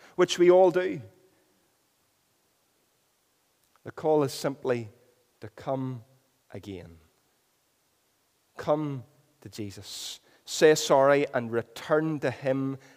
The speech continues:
again. Here's the one thing that I want you to leave with today.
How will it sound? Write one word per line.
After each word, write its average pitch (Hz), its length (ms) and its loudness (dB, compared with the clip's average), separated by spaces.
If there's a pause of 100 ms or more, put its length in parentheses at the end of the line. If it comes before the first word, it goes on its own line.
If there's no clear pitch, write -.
(160)
again. 98 420 -10 (2500)
Here's 175 220 4
the 165 40 -4
one 135 200 0
thing 110 280 -6 (720)
that 127 100 -2
I 123 40 2
want 135 260 0
you 139 60 -2
to 120 80 -2
leave 113 260 -6
with 113 220 -6
today. 90 260 -10